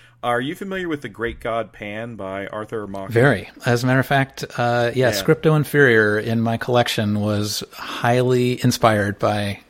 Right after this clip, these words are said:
Speaker 2: Great God Pan.
Speaker 1: I suspect <laughs> a little bit, yeah.
Speaker 2: Uh, I love it. I love it.
Speaker 1: Um, and did,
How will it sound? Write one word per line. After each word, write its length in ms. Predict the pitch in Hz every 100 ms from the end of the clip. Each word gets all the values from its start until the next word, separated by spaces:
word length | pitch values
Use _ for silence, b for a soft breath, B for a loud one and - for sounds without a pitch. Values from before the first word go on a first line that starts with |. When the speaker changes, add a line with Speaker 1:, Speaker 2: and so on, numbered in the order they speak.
| _ -
Speaker 2:
Great 180 | 117
God 200 | - 98 -
Pan. 180 | 131 - _ _ -
Speaker 1:
I 120 | 127
suspect 500 | - 139 - 139 -
<laughs> 20 |
a 420 | 220 - 139 123 - - - - -
little 180 | 147 110
bit, 140 | 101 110
yeah. 140 | 107 95 B B B B B B -
Speaker 2:
Uh, 160 | 123 117
I 80 | 120
love 220 | 123 131
it. 140 | 107 117
I 60 |
love 180 | 110 113
it. 100 | 101 - 131
Speaker 1:
Um, 200 | 120 123
and 140 | 143
did, 220 | 143 143